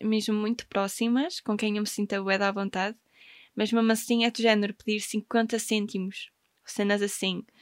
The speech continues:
Eu não tinha coragem de chegar à beira de alguém e dizer, "Ei, oh, mano, empresta-me dez paus." Ou até cinco. Puto, não consigo.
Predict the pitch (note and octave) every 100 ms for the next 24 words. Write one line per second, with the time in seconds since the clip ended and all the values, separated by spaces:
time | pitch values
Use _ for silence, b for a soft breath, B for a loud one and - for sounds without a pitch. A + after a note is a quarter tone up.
0 | b b b - F#3+ G3 G#3+ G#3 A3 G#3
1 | G3+ F#3+ - G3+ F#3 F#3 F#3 F#3 F#3+ G3
2 | G#3+ A3 G#3+ F3+ F3+ - C#4 C#4 C#4 A#3
3 | G3+ B3 - - C4 C4 A3 A#3 G#3+ -
4 | - F#3 F#3 G3 - A3+ - - _ B
5 | B B B B C4 C4+ E4 - G#3+ G#3
6 | - F3 G3 _ - G3+ - F3+ E3+ F#3
7 | G3 - G3